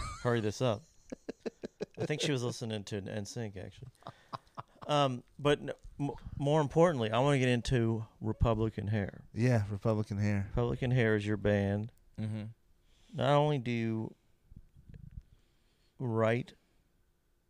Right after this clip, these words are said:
Speaker 2: hit songs, which may not be hits, but you write a lot of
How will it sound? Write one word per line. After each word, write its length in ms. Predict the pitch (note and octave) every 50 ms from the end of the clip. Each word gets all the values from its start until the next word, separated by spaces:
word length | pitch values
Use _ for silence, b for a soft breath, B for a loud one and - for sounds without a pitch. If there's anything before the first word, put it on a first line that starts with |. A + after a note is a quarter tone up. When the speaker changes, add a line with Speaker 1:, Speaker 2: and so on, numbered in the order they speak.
| _ - A2+
Speaker 2:
hit 200 | A#2+ C3 A#2+ -
songs, 480 | - - - A2+ G#2 G2+ G#2+ A2+ A2+ -
which 200 | A2 G2+ - -
may 140 | G#2+ A2+ A2
not 160 | A2 A2 -
be 120 | G#2 G2+
hits, 360 | G#2+ A#2 A2 G#2+ - - - - b b b b b b b b b b b _ _ _ _ -
but 140 | D3+ - A2+ A2
you 100 | G#2 G#2
write 180 | A2 A2+ A2+ A#2
a 40 | A#2+
lot 180 | A#2 A#2+ A#2+
of 60 | A2+